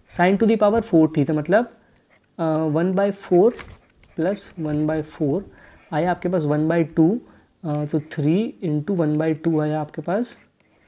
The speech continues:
माइनस का वन, सॉरी, माइनस का थ्री by टू। तो ये हुआ आपके पास माइनस का थ्री by टू, तो ये हुआ आपके पास वन by टू माइनस का थ्री by टू, तो माइनस का टू by टू, या आपके पास माइनस का वन।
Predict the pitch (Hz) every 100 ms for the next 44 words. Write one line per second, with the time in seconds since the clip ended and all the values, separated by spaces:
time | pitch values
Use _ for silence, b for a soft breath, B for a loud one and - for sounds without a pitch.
0 | _ _ _ _ _ _ - 147 139 139
1 | 151 151 - 170 233 262 _ _ _ _
2 | _ _ _ _ _ _ _ _ _ 139
3 | 127 143 113 - _ _ _ _ _ _
4 | _ - 185 151 143 - - 160 180 175
5 | 233 233 - 170 180 156 190 196 147 123
6 | - _ _ _ - 170 190 196 202 190
7 | 165 156 180 185 202 196 - 190 208 196
8 | 220 247 - - - _ - 180 185 202
9 | 175 170 175 202 196 196 247 180 170 170
10 | 180 156 135 147 156 156 147 143 165 170
11 | - 180 - 190 208 160 151 143 - 165
12 | 254 B B B _ - 160 156 175 214
13 | 214 151 143 147 151 - 185 139 123